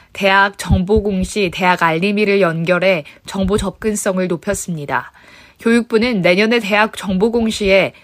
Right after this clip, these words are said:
대학별 장애학생 지원 계획을 공시 내용에 포함하는 등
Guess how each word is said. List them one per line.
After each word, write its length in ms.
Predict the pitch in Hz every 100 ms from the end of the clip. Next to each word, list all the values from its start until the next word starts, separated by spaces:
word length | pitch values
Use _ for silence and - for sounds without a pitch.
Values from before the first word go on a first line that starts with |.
| _ -
대학별 640 | 202 196 202 220 214 208
장애학생 720 | 208 190 190 214 214 220 208
지원 340 | - 202 208 196
계획을 480 | 185 190 175 180
공시 420 | 180 - 196 - 220
내용에 360 | 175 170 175
포함하는 540 | - 262 247 208 175 147
등 260 | 185 127